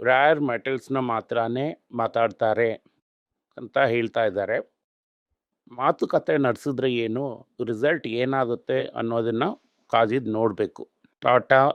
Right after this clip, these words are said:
ಎಲೆಕ್ಟ್ರಿಕ್ ಕಾರ್ನ ಕಟ್ಟೋದಕ್ಕೆ ರೆಡಿ ಆಗಿದ್ದಾರೆ. ಯು ಕೆ ಎಲೆಕ್ಟ್ರಿಕ್ ಕಾರ್ಗೆ ಫಿಫ್ಟಿ ಮಿಲಿಯನ್ tons of carbon emission-ು, ಅದನ್ನ ಅದು ಕಟ್ ಮಾಡುತ್ತಂತೆ.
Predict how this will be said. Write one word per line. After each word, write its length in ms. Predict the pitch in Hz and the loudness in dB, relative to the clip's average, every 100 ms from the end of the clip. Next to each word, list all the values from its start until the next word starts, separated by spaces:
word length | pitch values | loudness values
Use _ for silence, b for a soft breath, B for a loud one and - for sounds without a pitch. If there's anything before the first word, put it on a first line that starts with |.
| - | 2
ಎಲೆಕ್ಟ್ರಿಕ್ 520 | 117 127 - 139 - | 2 2 -2 -6 0
ಕಾರ್ನ 340 | 120 110 120 | 2 4 2
ಕಟ್ಟೋದಕ್ಕೆ 680 | 120 117 - 120 110 - 127 | -2 -2 0 -2 -2 -4 -2
ರೆಡಿ 260 | 113 107 110 | 0 2 2
ಆಗಿದ್ದಾರೆ. 640 | 107 98 90 92 104 - - | 0 -2 -4 -4 -4 -6 -4
ಯು 140 | 123 | -2
ಕೆ 340 | - 147 143 123 | 2 2 2 2
ಎಲೆಕ್ಟ್ರಿಕ್ 520 | 117 113 - 131 - | -2 -4 -6 -8 -2
ಕಾರ್ಗೆ 400 | 113 107 92 95 - _ _ _ _ _ _ _ _ - | 2 2 0 -8 -12 _ _ _ _ _ _ _ _ -12
ಫಿಫ್ಟಿ 440 | 135 _ 151 147 | -12 _ 0 2
ಮಿಲಿಯನ್ 520 | 135 120 117 131 139 | 4 2 2 2 2
tons 360 | - 117 117 - | 2 -2 -2 -2
of 120 | 127 | -2
carbon 720 | - - 98 117 113 127 117 | -2 -2 2 2 0 -2 -2
emission-ು, 600 | 113 113 107 113 101 110 | -6 -6 -4 -4 -4 -6
ಅದನ್ನ 260 | 127 120 127 | -4 -2 -2
ಅದು 140 | 123 | -2
ಕಟ್ 260 | - 104 - | -2 -4 0
ಮಾಡುತ್ತಂತೆ. 760 | 123 104 95 95 87 107 131 | 0 0 -2 -4 -2 -4 -4